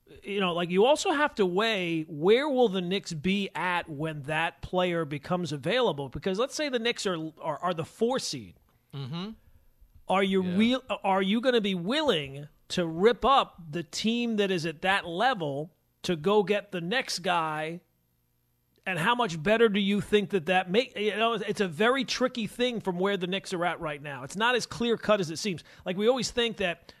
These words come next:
Speaker 1: when the superstar becomes available, oh, you just go out and you'll trade this player and that player and some draft picks, and you'll,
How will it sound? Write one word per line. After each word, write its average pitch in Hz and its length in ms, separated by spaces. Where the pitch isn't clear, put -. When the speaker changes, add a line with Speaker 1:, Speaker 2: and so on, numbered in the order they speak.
Speaker 1:
when 185 220
the 165 80
superstar 226 800
becomes 202 380
available, 208 280
oh, 233 200
you 180 240
just 202 260
go 190 160
out 208 140
and 190 80
you'll 151 100
trade 156 320
this 247 160
player 214 400
and 147 120
that 208 220
player 214 340
and 151 100
some 139 120
draft 214 380
picks, 220 260
and 160 120
you'll, 151 160